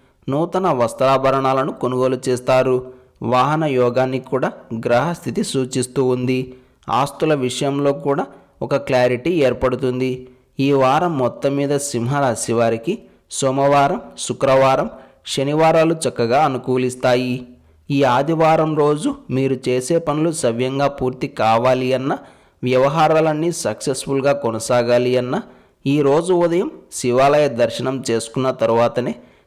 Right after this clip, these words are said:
దినచర్యను ప్రారంభం చేయండి. శివయ దర్శనం చేసుకొని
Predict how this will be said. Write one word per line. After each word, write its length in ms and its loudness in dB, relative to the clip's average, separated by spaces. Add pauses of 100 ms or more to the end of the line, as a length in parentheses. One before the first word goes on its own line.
(100)
దినచర్యను 680 -2
ప్రారంభం 680 0
చేయండి. 580 -2 (280)
శివయ 440 0
దర్శనం 600 -2
చేసుకొని 480 -4